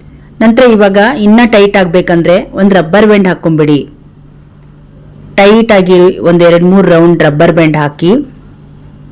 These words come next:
ಬಿಟ್ಬಿಟ್ರೆ ಅದು ಮತ್ತೆ ಬಿಚ್ಚೋಗೋದಿಲ್ಲ. ಚಿಕ್ಕ ಮಕ್ಕಳು ಇರೋರು ಈ ರೀತಿ ಕಿತ್ತೋದ್ರೆ ಈ ಐಡಿಯಾ ಮಾಡಿ.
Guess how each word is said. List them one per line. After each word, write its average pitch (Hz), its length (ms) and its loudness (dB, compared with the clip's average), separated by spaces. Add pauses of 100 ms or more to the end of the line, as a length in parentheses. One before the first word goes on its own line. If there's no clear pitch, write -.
(200)
ಬಿಟ್ಬಿಟ್ರೆ 190 720 -2 (340)
ಅದು 202 180 0
ಮತ್ತೆ 185 360 0
ಬಿಚ್ಚೋಗೋದಿಲ್ಲ. 160 680 0 (1400)
ಚಿಕ್ಕ 262 260 -2
ಮಕ್ಕಳು 247 360 0 (140)
ಇರೋರು 196 560 0 (220)
ಈ 214 100 0
ರೀತಿ 214 260 0
ಕಿತ್ತೋದ್ರೆ 202 680 0
ಈ 233 220 -4 (180)
ಐಡಿಯಾ 185 220 0
ಮಾಡಿ. 180 460 -2